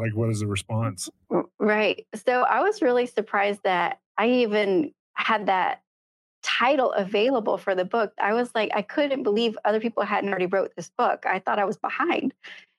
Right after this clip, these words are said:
Speaker 2: And, um, just
Speaker 1: That's when you
Speaker 2: the
Speaker 1: know it's a
Speaker 2: fact
Speaker 1: good
Speaker 2: that the
Speaker 1: idea.
Speaker 2: <laughs> Maybe so. Uh, the fact that the title was available excited me, and I thought, "Well, maybe we're on something." I couldn't actually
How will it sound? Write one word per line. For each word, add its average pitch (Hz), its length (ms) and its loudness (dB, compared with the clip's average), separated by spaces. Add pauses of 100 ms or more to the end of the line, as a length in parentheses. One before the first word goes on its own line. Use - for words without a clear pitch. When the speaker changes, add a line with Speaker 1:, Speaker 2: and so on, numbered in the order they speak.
(200)
Speaker 2:
And, 208 320 2
um, 196 260 -2 (180)
just 240 200 0
Speaker 1:
That's 139 200 2
when 190 80 4
you 180 120 4
Speaker 2:
the - 0 -
Speaker 1:
know 147 120 4
it's 143 140 2
a 139 40 -2
Speaker 2:
fact - 0 -
Speaker 1:
good 123 240 0
Speaker 2:
that - 100 0
the - 20 -
Speaker 1:
idea. 104 280 -2 (380)
Speaker 2:
<laughs> - 160 2
Maybe 277 420 2
so. - 720 -2 (420)
Uh, 208 120 2
the 220 140 2
fact - 280 -2
that 233 120 0
the 220 100 0
title 226 400 0
was 208 180 0
available 208 580 2
excited 208 520 2
me, 208 200 2
and 196 100 0
I 196 140 0
thought, 190 260 -2
"Well, 190 140 0
maybe 214 280 2
we're 254 140 2
on 247 160 0
something." 208 340 -2
I 202 80 0
couldn't 277 320 -2
actually 214 360 -2